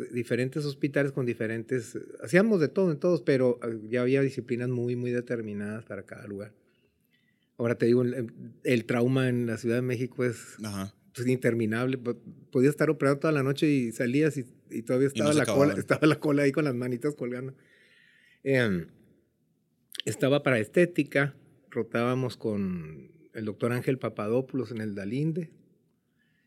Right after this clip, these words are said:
Speaker 1: y rotábamos al, al Hospital Ángeles con Manuel García Velasco.
Speaker 2: Ok.
Speaker 1: Y José, son dos hermanos
Speaker 2: Sí,
Speaker 1: cirujanos
Speaker 2: sí.
Speaker 1: plásticos, José y Manuel.
Speaker 2: Sí, porque son los que, los que más publicaban,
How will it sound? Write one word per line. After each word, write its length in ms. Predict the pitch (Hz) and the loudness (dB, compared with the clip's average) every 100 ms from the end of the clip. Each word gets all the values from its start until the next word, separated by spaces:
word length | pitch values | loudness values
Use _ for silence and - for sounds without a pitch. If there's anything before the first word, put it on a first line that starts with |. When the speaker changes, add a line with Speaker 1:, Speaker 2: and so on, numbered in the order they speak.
| _ | _
Speaker 1:
y 120 | - 120 | -4 0
rotábamos 680 | 117 - 113 120 131 120 | 0 0 -2 0 -2 -4
al, 200 | 113 110 - | -4 -6 -8
al 240 | 110 104 | -10 -10
Hospital 520 | 104 - 101 117 113 - | -10 -12 -8 -4 -4 -4
Ángeles 640 | 127 135 139 127 127 - _ | -6 -4 -2 -2 -4 -8 _
con 140 | 120 117 | -6 -4
Manuel 320 | 113 123 127 | -2 0 0
García 260 | 135 135 | 0 2
Velasco. 460 | 127 117 120 - - _ _ _ _ | 2 2 0 -2 -10 _ _ _ _
Speaker 2:
Ok. 180 | - - 87 | -14 -8 0
Speaker 1:
Y 80 | 127 | 0
José, 260 | 120 113 120 | 0 -4 -2
son 140 | 135 | 0
dos 160 | 131 135 | 0 0
hermanos 300 | 127 127 123 | 0 0 2
Speaker 2:
Sí, 80 | |
Speaker 1:
cirujanos 280 | 113 120 123 | 2 2 0
Speaker 2:
sí. 40 | - | -2
Speaker 1:
plásticos, 380 | 123 - - - | -6 -6 -18 -16
José 220 | 143 135 | -8 -4
y 40 | 120 | -2
Manuel. 320 | 123 117 117 - _ | -4 -6 -10 -16 _
Speaker 2:
Sí, 120 | - | -8
porque 220 | 175 196 139 | -6 -6 -6
son 160 | 127 | -6
los 120 | 147 - | -6 -6
que, 200 | 123 - | -8 -8
los 320 | 101 101 98 - | -8 -8 -8 -10
que 220 | 110 98 | -8 -8
más 200 | 101 104 | -8 -10
publicaban, 1200 | - 131 117 - 104 104 113 117 113 104 101 101 | -10 -10 -10 -10 -10 -8 -8 -8 -10 -12 -14 -16